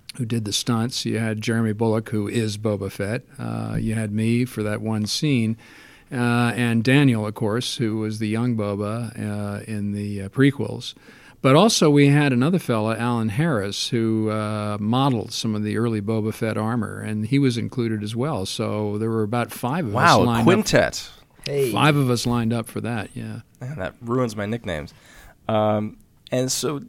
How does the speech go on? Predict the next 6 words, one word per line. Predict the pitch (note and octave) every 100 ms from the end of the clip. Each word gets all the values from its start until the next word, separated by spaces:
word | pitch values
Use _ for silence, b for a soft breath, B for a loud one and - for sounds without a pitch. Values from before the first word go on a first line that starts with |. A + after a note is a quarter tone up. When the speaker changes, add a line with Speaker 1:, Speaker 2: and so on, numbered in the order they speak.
| -
Speaker 2:
talk | E3 G3+ G#3+
about | F#3 D#3 D3+ - _ _
just | - C3+ -
also | C3 C#3 C3+
your | A2+ A#2+
involvement | A#2 A2+ A2+ A#2+ A#2 G#2+